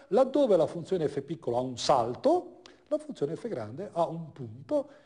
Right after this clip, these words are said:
in cui essa non cessa di essere continua, ma ha un punto di non derivabilità. C'è una derivata a sinistra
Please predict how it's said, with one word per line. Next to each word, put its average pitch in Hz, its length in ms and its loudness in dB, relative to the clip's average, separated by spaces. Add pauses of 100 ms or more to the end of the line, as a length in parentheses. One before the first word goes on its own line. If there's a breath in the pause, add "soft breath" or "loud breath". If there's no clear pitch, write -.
(160 loud breath)
in 110 140 -20
cui 123 220 -2
essa 117 180 -4
non 104 200 -8
cessa 147 320 2
di 107 120 -10
essere 156 300 -6
continua, 285 600 -4
ma 285 100 -4
ha - 20 0
un 302 160 -4
punto 117 320 -8
di 160 120 -8
non 117 160 -10
derivabilità. 113 680 -8
C'è - 140 -6
una 117 120 -6
derivata 131 460 0
a 123 40 -2
sinistra 202 640 0